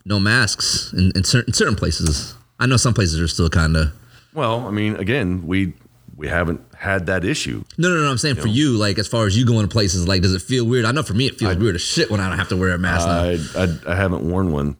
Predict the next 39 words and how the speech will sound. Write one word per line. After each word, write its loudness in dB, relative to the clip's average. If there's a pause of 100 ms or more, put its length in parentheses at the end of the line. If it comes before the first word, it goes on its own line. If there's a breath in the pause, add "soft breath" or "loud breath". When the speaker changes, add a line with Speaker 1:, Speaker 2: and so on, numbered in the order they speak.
Speaker 1:
Oh. 0
<laughs> 0
All 0
right, 0
well, 0
so. -2
<laughs> -6
Speaker 2:
I -2
mean, -8
Speaker 1:
All 0
right. 0
Speaker 2:
it's, -4
it, -2
listen, -2
it -2
sound-, -2
it -2
sounds -2
like, 0
it -4
really 0
sounds -2
like 0
a 2
jackass 0
move, 0
but 0
I 0
haven't, -2
I -2
haven't 0
worn -2
one. -10 (240)
Uh, 0
and, 0 (1120 loud breath)
you -2
know, 0
it's, -2 (480)
I, 0